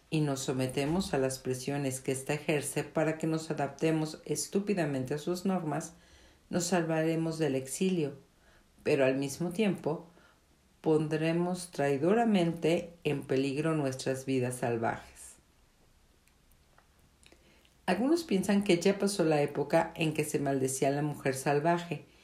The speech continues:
y cuando ésta se comportaba de acuerdo al yo natural de su alma,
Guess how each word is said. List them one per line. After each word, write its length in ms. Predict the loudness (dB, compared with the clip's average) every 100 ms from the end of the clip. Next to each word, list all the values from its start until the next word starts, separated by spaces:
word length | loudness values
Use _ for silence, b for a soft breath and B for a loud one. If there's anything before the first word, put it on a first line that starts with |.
| B B B
y 100 | -4
cuando 300 | 4 6 8
ésta 220 | 6 2 0
se 120 | -2
comportaba 640 | -2 0 0 2 4 4
de 80 | 4
acuerdo 500 | 0 2 2 2 2
al 200 | 2 2
yo 160 | 0 2
natural 480 | 2 0 2 2
de 100 | 0
su 220 | -2 0 0
alma, 420 | 2 0 -2